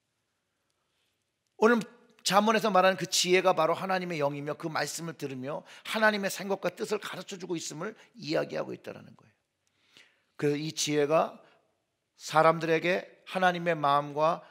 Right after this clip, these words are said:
생각과 뜻을 선포하고 있다라는 것이에요. 이십삼 절의 말씀을 다시 보면 이렇습니다.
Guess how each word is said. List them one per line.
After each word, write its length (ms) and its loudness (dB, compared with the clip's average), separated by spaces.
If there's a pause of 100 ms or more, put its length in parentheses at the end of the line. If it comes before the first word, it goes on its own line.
(120)
생각과 560 -2
뜻을 540 -4 (1080)
선포하고 680 -10
있다라는 340 -20 (120)
것이에요. 280 -20 (1700)
이십삼 420 -4
절의 200 2
말씀을 280 0
다시 260 -4
보면 240 -6
이렇습니다. 680 -10